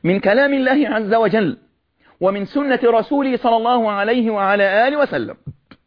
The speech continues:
والمعصية كذلك. سؤال: هل من الممكن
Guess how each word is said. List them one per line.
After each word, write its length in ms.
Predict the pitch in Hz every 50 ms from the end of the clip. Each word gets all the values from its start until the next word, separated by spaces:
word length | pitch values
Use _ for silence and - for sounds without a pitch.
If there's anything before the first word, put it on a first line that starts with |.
| _ _ _ _ _ _ _ _ _ _ - _ -
والمعصية 1120 | 151 160 190 240 302 320 311 285 262 247 240 240 226 214 202 170 - - 320 349 349 330 269
كذلك. 1000 | - 320 285 - - 262 233 185 196 185 165 151 143 131 - _ _ _ - _ _ - _ _ _ _ _ _ _ _ _ _ _ _ _ _ _ _ _ _ _ _ _ _ _ _ _ _ _ _ _ _ _ _ _ _ _ _ _ _ _
سؤال: 540 | - - - - 175 185 170 139 110 82 - _ _ _ _ _ _ _ _ _ _ _ _ _ _ _ _ _ _ _ _ _ _ _ _ _ _ _ _ _
هل 400 | - - 139 196 294 330 311 269
من 160 | 240 226 196 175
الممكن 500 | 156 139 147 190 202 170 - - 80